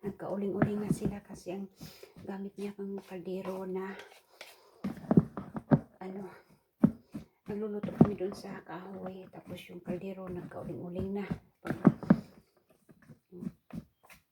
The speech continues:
kasi hindi naman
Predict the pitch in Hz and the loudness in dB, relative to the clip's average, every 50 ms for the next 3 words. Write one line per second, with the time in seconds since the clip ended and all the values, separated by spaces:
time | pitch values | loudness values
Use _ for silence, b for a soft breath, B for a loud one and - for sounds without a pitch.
0 | - - - - - _ - - - - - - - - - - - - - - | -20 -20 -20 -20 -18 _ -6 -2 -2 6 8 8 8 8 6 -4 -8 -8 -10 -18
1 | - - - _ _ B B B B B B B B B B - - - - _ | -20 -20 -20 _ _ B B B B B B B B B B -10 -10 -10 -12 _
2 | _ - - - 196 196 180 - - 190 185 185 180 | _ -8 -6 -6 -4 -4 -4 0 0 2 2 6 10